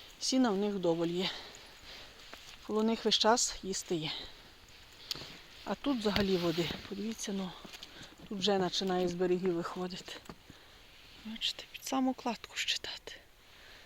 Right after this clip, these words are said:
Туди далі там теж є запинка бобрів. Ось так. Тут глибина метрів,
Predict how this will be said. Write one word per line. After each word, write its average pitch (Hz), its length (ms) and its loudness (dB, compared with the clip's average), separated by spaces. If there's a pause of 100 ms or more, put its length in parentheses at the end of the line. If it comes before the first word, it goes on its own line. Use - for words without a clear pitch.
(380)
Туди 208 240 4
далі 190 200 6 (140)
там 196 180 0
теж 226 240 0
є 180 160 -2
запинка 180 500 -2
бобрів. 190 380 -2 (1500)
Ось - 140 -6
так. - 320 -6
Тут - 340 -4
глибина 208 540 6 (1080)
метрів, 226 520 0